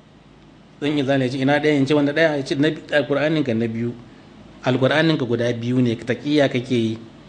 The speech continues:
Wannan wanda ka karanta ma irin nawa ne. Ina naka ɗin?" <laughs> In ce mashi, "Ba nawa, wannan shi ne nawa." "To, baka yi imani da annabi?"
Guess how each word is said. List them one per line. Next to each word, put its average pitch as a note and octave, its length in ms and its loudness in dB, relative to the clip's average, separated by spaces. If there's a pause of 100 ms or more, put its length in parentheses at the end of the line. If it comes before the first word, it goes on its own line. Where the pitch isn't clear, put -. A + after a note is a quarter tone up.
(280)
Wannan D3+ 460 4
wanda C#3 240 2
ka C3+ 100 -2
karanta C3+ 460 2
ma C3 100 2
irin C3 300 2
nawa A2+ 260 2
ne. A#2 120 -2 (880)
Ina D3 260 4
naka E3+ 340 4
ɗin?" C#3+ 160 -2 (340)
<laughs> - 320 -20
In C3+ 60 -4
ce G#3 100 2
mashi, G#3+ 240 2
"Ba A3 160 4
nawa, C#3+ 340 -2 (120)
wannan G3 380 0
shi F3+ 140 -2
ne F3 120 -2
nawa." A#2 320 -4 (2000)
"To, B2+ 120 0
baka C3+ 220 0
yi D#3 180 0
imani E3+ 300 0
da B2 100 -4
annabi?" C#3+ 280 -2